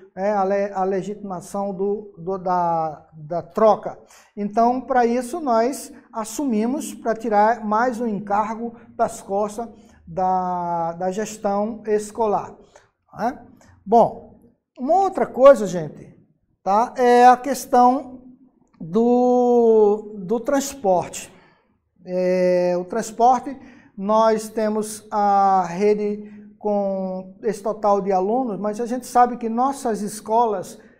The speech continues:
a maioria estão na re-, na zona rural. Temos vinte e quatro escolas, unidades na zona urbana e trinta e sete na zona rural. E aí, total de sessenta e uma escolas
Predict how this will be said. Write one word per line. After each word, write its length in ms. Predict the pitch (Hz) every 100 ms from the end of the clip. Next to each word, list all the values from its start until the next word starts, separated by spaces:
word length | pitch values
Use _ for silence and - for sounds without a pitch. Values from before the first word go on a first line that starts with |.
| _
a 100 | 220
maioria 460 | 233 247 233 233 247
estão 320 | 240 240 240
na 80 | 226
re-, 320 | 233 233 247
na 480 | 214 214 214 202 180
zona 340 | 208 214 220
rural. 880 | 208 - 190 277 190 185 180 - - - _
Temos 300 | - 214 175
vinte 220 | 190 339
e 40 | -
quatro 320 | - 277 277
escolas, 640 | - - 226 233 233 254
unidades 800 | 220 220 190 185 196 208 220 214 220
na 320 | 208 202 185
zona 640 | 170 196 190 190 185 180 - _
urbana 680 | 226 190 185 190 202 240 - -
e 480 | 214 220 233 294 - - - -
trinta 320 | - 240 269 311
e 60 |
sete 500 | - - 220 220 220
na 180 | 220 208
zona 280 | 180 196 202
rural. 460 | 202 240 156 - - _ _ _ _ -
E 140 | 233
aí, 260 | 262 302 349
total 300 | 240 233 233
de 80 |
sessenta 340 | 226 214 240 240
e 60 |
uma 180 | 214 185
escolas 800 | 156 - - 226 262 170 - -